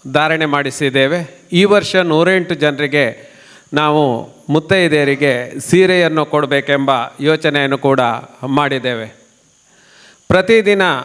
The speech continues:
ಐವತ್ತು ದಿನ ಯಾರು ಈ ರಂಗೋತ್ಸವಕ್ಕೆ ಬರ್ತಾರೋ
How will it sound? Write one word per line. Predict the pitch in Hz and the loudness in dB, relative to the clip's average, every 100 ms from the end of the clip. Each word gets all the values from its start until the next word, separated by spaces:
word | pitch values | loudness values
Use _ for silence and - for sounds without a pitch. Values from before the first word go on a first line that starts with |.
| - - _ _ _ _ - | -12 -20 _ _ _ _ -4
ಐವತ್ತು | 151 196 220 214 214 | 0 4 2 2 2
ದಿನ | 190 180 | 2 2
ಯಾರು | 165 160 185 196 | 2 2 2 4
ಈ | 170 160 139 139 | 4 2 0 -2
ರಂಗೋತ್ಸವಕ್ಕೆ | 156 170 190 180 170 160 156 156 127 127 135 | -4 0 -2 0 0 -2 0 -2 -2 -4 -4
ಬರ್ತಾರೋ | 156 156 165 156 170 | -2 0 0 2 0